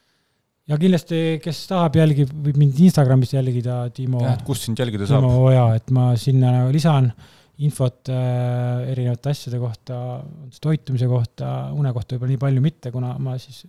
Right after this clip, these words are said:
Speaker 1: teen rohkem nagu just loengud ja neid asju, koolitusi.
Speaker 2: Individuaalselt midagi ei, ei tee,
Speaker 1: Äh,
Speaker 2: coach imist, kui keegi ütlebki praegu, et on unega ikka väga suured probleemid, siis kirjutab sulle?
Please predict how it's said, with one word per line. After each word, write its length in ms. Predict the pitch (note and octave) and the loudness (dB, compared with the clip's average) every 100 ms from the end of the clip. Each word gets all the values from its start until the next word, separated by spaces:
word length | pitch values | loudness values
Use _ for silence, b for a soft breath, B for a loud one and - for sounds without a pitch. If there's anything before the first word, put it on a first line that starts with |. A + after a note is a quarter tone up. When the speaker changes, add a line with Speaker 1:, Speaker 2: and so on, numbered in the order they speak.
| B3+ B3 | -20 _
Speaker 1:
teen 240 | - B2 B2+ | -8 -6 -4
rohkem 320 | B2 - B2 | -6 -8 -10
nagu 160 | B2+ | -10
just 160 | B2 - | -10 -2
loengud 400 | D#3 C#3 B2 A#2+ | 0 2 0 -4
ja 80 | B2+ | -6
neid 220 | C3 B2+ | -6 -4
asju, 240 | B2+ - A#2+ B B B B B | -8 -8 -14 B B B B B
koolitusi. 540 | - C3+ A#2 - A#2+ A#2+ - _ _ _ _ _ _ _ - | -4 -2 -2 -6 -8 -8 -10 _ _ _ _ _ _ _ -4
Speaker 2:
Individuaalselt 720 | B2 A#2 A2+ C3 B2+ G#2 - | 0 2 2 2 2 0 -4
midagi 380 | A2+ G#2+ G2 G2+ | -2 0 0 -2
ei, 220 | G2+ G#2 G2+ G2+ G2+ G2+ G2+ | -2 -2 -2 -2 -2 -4 -4
ei 140 | G2+ | -6
tee, 320 | G2 A#2 G#2+ F#2+ F2 | -4 -2 -2 -4 -6
Speaker 1:
Äh, 400 | - F3 F3 E3+ - | 0 2 2 0 -2
Speaker 2:
coach 320 | G#2 G2 - | -4 -4 -8
imist, 320 | G2 F#2+ - | -8 -8 -10
kui 160 | G#2 G#2+ | -8 -2
keegi 300 | A2 G#2+ A2 | 0 0 -2
ütlebki 400 | - - G2 F#2+ | -4 -10 -6 -4
praegu, 320 | G2+ G2 F2+ | -2 -2 -2
et 140 | F2 - | -6 -4
on 120 | G2 | 0
unega 280 | A2+ A2+ G2 | 2 0 -2
ikka 220 | - G#2+ | -2 0
väga 220 | A2 A2+ G2+ | 0 0 0
suured 240 | A2 G2 | -2 -2
probleemid, 480 | G2 A#2 C3+ G#2 - | -4 -2 0 -2 -6
siis 300 | G2+ - - | -14 -16 -6
kirjutab 340 | B2 G#2+ - | -4 -4 -8
sulle? 300 | - G2+ F#2+ | -8 -6 -4